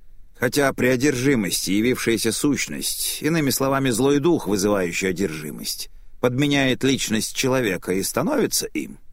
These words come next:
Подобные случаи можно разделить на две большие категории. В случае первого варианта личность одержимого человека полностью подменяется, то есть сама личность и её сознание перестают существовать.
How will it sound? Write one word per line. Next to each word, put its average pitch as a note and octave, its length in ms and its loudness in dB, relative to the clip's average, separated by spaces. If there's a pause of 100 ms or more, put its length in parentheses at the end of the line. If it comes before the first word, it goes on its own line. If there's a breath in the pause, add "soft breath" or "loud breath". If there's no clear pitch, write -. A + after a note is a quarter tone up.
(500)
Подобные E3 440 2
случаи C3+ 380 -2
можно G3+ 340 0
разделить D3+ 460 0
на B2+ 400 2
две B2+ 400 2
большие B2+ 520 0
категории. - 760 -8 (640)
В - 40 -16
случае F3+ 340 4
первого C#3 560 2
варианта E3 680 -2
личность C#3+ 600 2
одержимого C3 640 2
человека D3 500 0
полностью F3 640 2
подменяется, D3+ 840 -2 (320)
то B2 120 2
есть A#2+ 200 0
сама C3 360 2
личность F#3 640 0
и C#3+ 60 4
её C3 220 4
сознание D#3+ 600 0
перестают C#3 640 2
существовать. - 840 -4